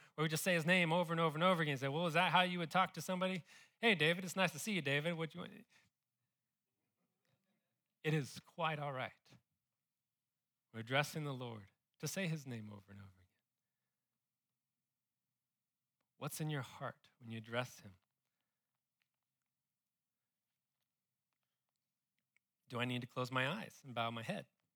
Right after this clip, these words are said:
No. <laughs> But it's good to have reverence for God. And there's times,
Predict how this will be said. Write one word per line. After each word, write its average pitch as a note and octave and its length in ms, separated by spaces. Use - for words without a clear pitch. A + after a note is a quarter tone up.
No. D3+ 280
<laughs> A#2+ 80
But F#3 100
it's F3+ 140
good G#3 200
to F3+ 60
have D#3+ 220
reverence C#3+ 380
for C3 160
God. G#2+ 220
And D3 100
there's E3+ 140
times, G3 640